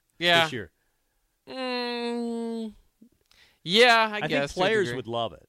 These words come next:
Speaker 2: Players would love it. I mean, even though the synthetic tur-, turf of today is so much better, like, AstroTurf was just like, I'm heard, I heard it was like,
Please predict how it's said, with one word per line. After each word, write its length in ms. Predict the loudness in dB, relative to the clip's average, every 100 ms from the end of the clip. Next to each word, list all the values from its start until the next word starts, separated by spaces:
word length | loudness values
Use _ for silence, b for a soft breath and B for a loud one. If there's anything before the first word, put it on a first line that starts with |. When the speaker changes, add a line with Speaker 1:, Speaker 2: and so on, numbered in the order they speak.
| _
Speaker 2:
Players 320 | -4 -2 -2 -6
would 140 | -12
love 180 | -14 -16
it. 100 | _ _ _ _ _ _
I 40 | -4
mean, 160 | -2
even 260 | -2 -4 -4
though 360 | -2 -2 -2 -8 _ _ _ _ _ -12
the 100 | -10
synthetic 520 | -8 -8 -4 -4 -4
tur-, 200 | -6 -6 -8 _ -8
turf 280 | -4 -4 -6 -12
of 160 | -12
today 500 | -12 -10 -6 -4 -4
is 100 | -6
so 180 | -6 -4
much 220 | -4 -8 -8
better, 240 | -10 -10
like, 240 | -10 -14 -10
AstroTurf 520 | -4 -4 -4 -8 -8 -8
was 200 | -12 -14
just 260 | -14 -14 -12
like, 200 | -14 -14 b b -12
I'm 160 | -10
heard, 300 | -6 -6 -6 -6
I 120 | -6
heard 240 | -4 -4 -4
it 80 | -8
was 160 | -8
like, 240 | -10 -10